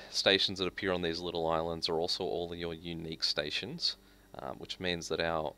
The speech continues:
blue line, as well as being the tunnel line, will also have all those unique stations attached to it. Um, now, one thing I like to do here is, instead of, uh, just having the blue just coming in and touching,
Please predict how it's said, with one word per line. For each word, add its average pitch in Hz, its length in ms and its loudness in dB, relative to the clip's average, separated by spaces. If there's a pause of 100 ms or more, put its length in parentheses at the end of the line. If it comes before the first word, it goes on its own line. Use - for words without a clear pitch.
(140)
blue 90 200 -2
line, 87 260 0
as 80 160 -4
well 98 160 4
as 90 60 -2
being 85 180 -6
the 82 80 -6
tunnel 82 260 -4
line, 82 360 -4
will 80 100 -4
also 78 300 -4 (160)
have 82 200 0
all 78 280 0
those 80 200 -4
unique 78 300 -10
stations - 600 -6
attached - 380 -8
to 82 220 -2
it. - 80 -4 (580)
Um, 85 380 0
now, 92 180 4
one 107 220 2
thing 117 180 -2
I 87 360 2 (240)
like 85 240 -4
to 92 100 -6
do 82 200 -2
here 85 480 -4 (460)
is, 90 460 -4
instead 113 400 2
of, 113 440 0 (180)
uh, 85 260 -4
just - 280 -2
having 87 260 -2
the 85 80 -6
blue 85 500 -4
just - 400 0
coming 85 360 -6
in 82 120 -4
and 80 140 -8
touching, 82 500 -4